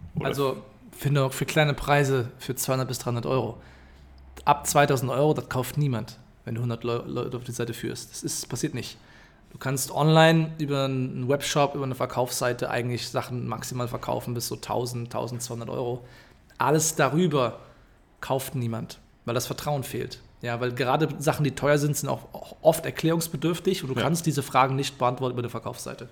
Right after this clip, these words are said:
Speaker 1: Genau, das ist, das ist das große Pro-, Problem. Die Leute haben irgendwelche Einwände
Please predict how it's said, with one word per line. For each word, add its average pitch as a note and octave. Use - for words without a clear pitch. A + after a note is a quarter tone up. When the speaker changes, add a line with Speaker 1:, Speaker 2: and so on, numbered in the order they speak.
Speaker 1:
Genau, B2
das A#2+
ist, C#3+
das C3
ist C3
das B2+
große B2
Pro-, C3
Problem. B2+
Die A#2
Leute A#2+
haben A#2+
irgendwelche C3+
Einwände B2